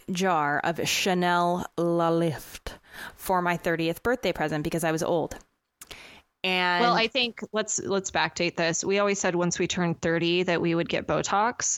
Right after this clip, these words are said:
Speaker 2: and now we're both hippies and we're
Speaker 1: Yeah.
Speaker 2: not getting Botox.
Speaker 1: <laughs>
Speaker 2: So Chanel
Speaker 1: It's
Speaker 2: seemed
Speaker 1: true.
Speaker 2: like a good option.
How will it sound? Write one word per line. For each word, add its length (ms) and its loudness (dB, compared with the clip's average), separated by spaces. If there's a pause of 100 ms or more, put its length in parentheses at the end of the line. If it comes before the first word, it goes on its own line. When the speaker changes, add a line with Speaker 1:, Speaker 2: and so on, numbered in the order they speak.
Speaker 2:
and 440 2
now 160 4
we're 100 2
both 240 0
hippies 480 0
and 100 4
we're 60 4
Speaker 1:
Yeah. 160 4
Speaker 2:
not 60 0
getting 180 2
Botox. 720 2
Speaker 1:
<laughs> 60 -8
Speaker 2:
So 440 4 (360)
Chanel 340 2
Speaker 1:
It's 80 -2
Speaker 2:
seemed 180 2
Speaker 1:
true. 20 2
Speaker 2:
like 160 2
a 80 0
good 200 0
option. 580 0